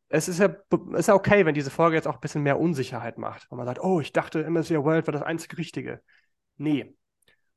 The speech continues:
Und der gute Vertriebler lässt es einem immer so wirken, als ob es ganz einfach ist. Als ob es nur eigentlich zwei Wahlmöglichkeiten gibt und die eine ist ja offensichtlich die bessere. Da wäre auch vielleicht die Warnung, wenn einer im Gespräch das so klingen lässt,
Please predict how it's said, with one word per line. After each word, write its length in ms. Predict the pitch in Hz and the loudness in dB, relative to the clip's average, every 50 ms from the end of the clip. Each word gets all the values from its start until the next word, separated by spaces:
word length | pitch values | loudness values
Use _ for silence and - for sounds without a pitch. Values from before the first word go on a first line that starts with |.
| _ | _
Und 400 | - 135 143 139 131 - - - | -4 -4 -4 -4 -6 -6 -2 0
der 80 | 151 143 | 0 2
gute 240 | 143 202 214 208 170 | 4 4 4 4 4
Vertriebler 760 | 196 170 - 185 202 196 - 156 160 175 196 196 - - - _ _ _ _ _ _ _ _ _ _ _ - | 4 4 4 2 0 2 2 2 4 4 2 0 -2 -8 -14 _ _ _ _ _ _ _ _ _ _ _ -2
lässt 260 | - 147 175 170 - | 2 2 4 4 4
es 100 | 175 - | 2 4
einem 180 | 160 160 160 147 | 4 4 4 4
immer 280 | - 175 190 175 170 | 4 6 6 6 6
so 180 | 147 143 147 131 | 6 4 2 2
wirken, 300 | 139 147 151 - 147 139 | 2 0 0 -2 -2 -6
als 120 | 131 - | -4 -4
ob 140 | 127 131 - | -4 -6 -6
es 80 | - - | -6 -6
ganz 160 | 131 117 113 | -6 -4 -4
einfach 340 | - 113 113 - - 120 - | -4 -6 -6 -8 -10 -12 -12
ist. 280 | - 127 - - - _ _ - | -12 -12 -14 -16 -20 _ _ -8
Als 140 | - - | -6 -2
ob 140 | - 160 - | 0 0 0
es 120 | 147 127 - | 0 -2 0
nur 320 | 135 127 123 117 117 - | 2 2 2 2 0 0
eigentlich 320 | 127 131 127 127 - - _ _ _ | -2 -2 -4 -4 -8 -12 _ _ _
zwei 320 | - - - - 143 139 131 | -12 -4 0 2 2 4 4
Wahlmöglichkeiten 680 | 131 135 147 147 143 135 - 131 - - 131 123 - 127 | 6 6 6 6 4 2 0 -4 -4 -4 -4 -2 0 4
gibt 240 | 151 175 - - | 2 2 4 2
und 80 | 135 113 | -2 0
die 100 | 131 117 | 2 4
eine 220 | - 123 139 135 | 4 4 4 4
ist 100 | 123 117 | 4 4
ja 140 | - 127 - | 4 4 4
offensichtlich 460 | - 143 123 135 123 120 - - 113 | 4 4 4 2 -4 -4 -6 -8 -10
die 80 | - 117 | -8 -6
bessere. 440 | 113 117 117 - - - - - - _ _ _ _ _ _ _ _ _ _ _ _ _ _ _ _ _ _ - | -6 -6 -6 -6 -6 -8 -8 -10 -12 _ _ _ _ _ _ _ _ _ _ _ _ _ _ _ _ _ _ 4
Da 200 | 139 139 139 127 | 6 6 8 8
wäre 140 | 139 135 | 8 6
auch 80 | 139 135 | 6 6
vielleicht 220 | - 143 127 - | 4 4 2 2
die 100 | - 131 | 2 2
Warnung, 380 | 127 123 139 165 175 175 165 151 | 6 6 6 6 6 4 2 2
wenn 160 | 143 135 135 | 0 -2 0
einer 260 | - - 135 143 139 | -2 -2 0 0 -2
im 100 | 127 131 | -2 -4
Gespräch 360 | 127 123 - - - 143 151 - | -6 -6 -2 2 4 4 4 4
das 180 | 147 131 - | 0 -4 0
so 140 | - 143 139 | 2 0 0
klingen 360 | - - - 160 175 190 175 | 0 -2 0 2 4 4 4
lässt, 380 | 165 160 165 156 - - - | 6 4 4 4 0 -4 -14